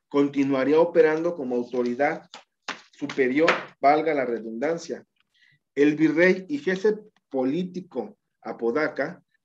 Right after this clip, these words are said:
rápidamente respondió a la excusa del ayuntamiento para no fungir como comisionado de las obras del desagüe,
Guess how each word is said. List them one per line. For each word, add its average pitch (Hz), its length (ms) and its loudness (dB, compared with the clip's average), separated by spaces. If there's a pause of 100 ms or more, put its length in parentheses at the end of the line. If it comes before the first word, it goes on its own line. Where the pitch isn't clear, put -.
rápidamente 156 680 0
respondió 131 840 0
a 120 100 -6
la 117 100 -2
excusa 175 460 -6
del 151 160 4
ayuntamiento 123 680 -4
para 113 240 -6
no 143 160 -4
fungir 165 540 -8 (360)
como 127 280 -2
comisionado 127 720 2
de 147 80 4
las 123 220 -2
obras 143 320 -4
del 104 140 -10
desagüe, 143 600 -2